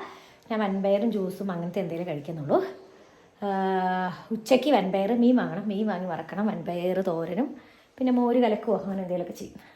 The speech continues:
അപ്പോൾ ഇന്നത്തെ വീഡിയോയിലൂടെ വന്നിട്ട് കുറച്ച് വിശേഷങ്ങൾ കാണും. ഇതുവരെ ഒരു നേരത്തെ കുക്കിങ്ങിലേ കണ്ടിട്ടുള്ളൂ, ഇന്ന് നിങ്ങൾ രണ്ട് നേരത്തെ കുക്കിംഗ് കാണും.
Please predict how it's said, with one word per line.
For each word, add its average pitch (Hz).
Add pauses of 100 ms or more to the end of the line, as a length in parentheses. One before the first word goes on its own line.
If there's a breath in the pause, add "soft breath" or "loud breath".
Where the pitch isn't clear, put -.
അപ്പോൾ 277 (140)
ഇന്നത്തെ 202
വീഡിയോയിലൂടെ 160
വന്നിട്ട് 254 (320)
കുറച്ച് 175 (120)
വിശേഷങ്ങൾ - (260)
കാണും. - (680 loud breath)
ഇതുവരെ 247
ഒരു 233
നേരത്തെ 240
കുക്കിങ്ങിലേ 208
കണ്ടിട്ടുള്ളൂ, 180 (100)
ഇന്ന് 190
നിങ്ങൾ 170
രണ്ട് 196
നേരത്തെ -
കുക്കിംഗ് -
കാണും. -